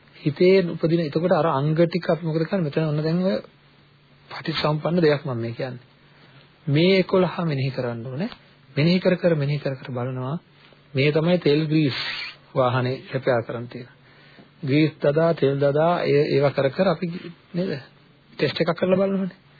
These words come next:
ඒ වගේ මේ ටික, මේ ටිකෙන් පෝෂණය වෙවි, හිත පෝෂණය කර කර, මෙනෙහි කර කර, මෙනෙහි කර කර, මෙනෙහි කර කර බලනවා. අර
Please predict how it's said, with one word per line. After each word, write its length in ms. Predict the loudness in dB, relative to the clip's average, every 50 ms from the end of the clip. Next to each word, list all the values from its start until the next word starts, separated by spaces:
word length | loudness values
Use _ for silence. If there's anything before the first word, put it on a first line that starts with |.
| -20 -20 -20 -20 -20 -20 -20 -20 -20 _ _ 0
ඒ 80 | 2
වගේ 260 | 2 4 4 4 2 2
මේ 340 | 2 2 4 4 4 4
ටික, 280 | 2 2 0 -2 -2 0 2 2 4 2 2
මේ 300 | 2 2 2 2 2 2
ටිකෙන් 400 | 0 -2 -2 0 2 2 2 2
පෝෂණය 500 | 2 2 2 2 2 0 0 2 2 4
වෙවි, 280 | 4 4 4 4 4 4
හිත 180 | 4 2 0 0
පෝෂණය 460 | 2 2 2 2 2 0 0 0 -2
කර 180 | -2 -2 -2 -2
කර, 200 | -2 -2 -4 -2
මෙනෙහි 280 | 0 0 0 0 0 0
කර 160 | 0 -2 -4
කර, 180 | -2 -4 -4
මෙනෙහි 240 | -2 0 0 0 0
කර 160 | 0 -2 -2
කර, 140 | -2 -2 -2
මෙනෙහි 220 | -2 -2 -2 -2 -2
කර 160 | -2 -4 -4
කර 120 | -4 -2
බලනවා. 440 | -2 0 0 0 -2 -2 -4 -4 -6 -8 -12 -20 -20 -20 -20 -20 -20 -20 -20 -20 -20 -20 -20 _ _ _ -18 -6
අර 140 | 0 2